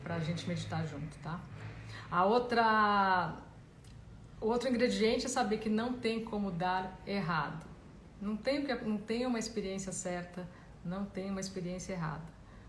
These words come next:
O que você olhar, o que você enxergar aí é o que, é o, é o que tá acontecendo naquele momento. Pode ser intenso, pode não ser, pode ter muito pensamento, pode não ter,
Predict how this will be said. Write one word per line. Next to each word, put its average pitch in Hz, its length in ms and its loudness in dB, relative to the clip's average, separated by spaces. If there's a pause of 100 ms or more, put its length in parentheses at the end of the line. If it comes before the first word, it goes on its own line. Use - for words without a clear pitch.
(500)
O 180 60 -8
que 190 180 -6
você 190 360 0
olhar, 180 480 2
o 170 60 0
que 180 140 -8
você 175 300 -4
enxergar 170 640 -2
aí 170 340 -2
é 190 80 -2
o 190 40 -4
que, 190 140 -10 (240)
é 202 120 -2
o, 208 180 -2
é 202 120 -4
o 208 60 -4
que 202 100 -10
tá 220 80 -6
acontecendo 208 520 -4
naquele 196 280 -4
momento. 170 520 -6 (600)
Pode 180 180 0
ser - 140 -4
intenso, 214 800 -2 (120)
pode 175 220 -6
não 165 160 -4
ser, 185 440 -4 (280)
pode 180 200 -6
ter 180 80 -4
muito 180 160 -4
pensamento, 180 760 -4
pode 160 320 -6
não 160 200 -4
ter, 175 400 -4